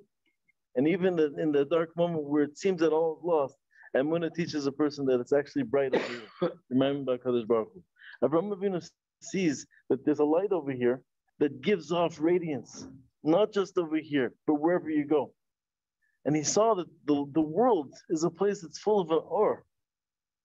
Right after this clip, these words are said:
The or that's ganas for the tzaddikim, the or that's, the or that was from the Sheshim Ebreshis, the or that gives the ability to see in every corner of the world.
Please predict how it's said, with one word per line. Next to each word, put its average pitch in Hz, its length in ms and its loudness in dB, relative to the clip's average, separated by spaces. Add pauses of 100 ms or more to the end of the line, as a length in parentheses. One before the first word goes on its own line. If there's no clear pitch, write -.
The 233 60 0
or 208 200 2
that's 175 220 -2
ganas 175 300 -2
for 175 100 -8
the 170 80 -4
tzaddikim, 170 540 -2
the 143 80 2
or 175 160 2
that's, 170 280 -2 (240)
the 160 60 2
or 180 140 2
that 180 120 -4
was 160 160 -6
from 165 180 -6
the 156 60 -2
Sheshim 165 420 0
Ebreshis, 160 600 -2 (240)
the 151 80 2
or 196 200 0
that 175 140 -2 (380)
gives 190 220 0
the 175 100 0
ability 185 420 0
to 175 140 -2
see 208 200 -2
in 190 120 -2 (120)
every 190 220 -2
corner 185 340 0
of 147 140 -4
the 165 80 0
world. 170 320 0